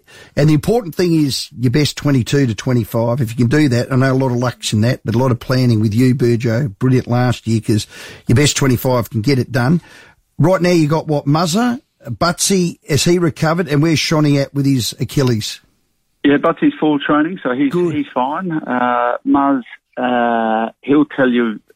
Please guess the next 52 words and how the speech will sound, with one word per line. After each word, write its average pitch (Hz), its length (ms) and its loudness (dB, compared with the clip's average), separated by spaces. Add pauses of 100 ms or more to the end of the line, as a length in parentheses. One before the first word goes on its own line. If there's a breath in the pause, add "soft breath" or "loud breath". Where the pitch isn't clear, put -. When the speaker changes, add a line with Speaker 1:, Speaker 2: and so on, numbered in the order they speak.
Speaker 2:
a, 107 160 -2
a 117 160 -6
whole 120 160 -2
range 117 280 2
of 107 80 -4
dates, 127 320 0 (140)
but 110 200 -2
he's 117 240 -4
probably 113 280 -2
looking 113 280 0
like 107 200 0
mid-season, 117 680 0 (540)
um, 113 320 0
to 113 100 -8
come 113 240 -2
back, 123 260 -2
and, 110 300 -2
and 104 180 0
Shawnee 110 320 0
probably 107 540 -2
just 107 260 -8
after 104 380 -2
that, 101 260 0
sometime 120 360 0
around 98 340 0
there, 95 220 -2
I 92 60 -6
would 92 120 -10 (100)
think. 101 220 0
Speaker 1:
Good. 117 180 -2
Speaker 2:
Um, 95 420 -2 (480 loud breath)
so, 117 100 0
uh, 107 640 0
Muzz 135 300 0
is 107 100 -4
running 123 300 2
and 113 100 -2
running 113 220 0
really 110 280 0
well. 113 260 -2
Shawnee 110 300 -2
will 101 80 0
get 107 200 -6
there 107 160 0
in 104 80 0
the 104 80 0
next 104 260 -2
couple 104 240 -4
of 98 40 -4
weeks, 98 300 -4
and 98 140 2
Speaker 1:
Good. 143 240 2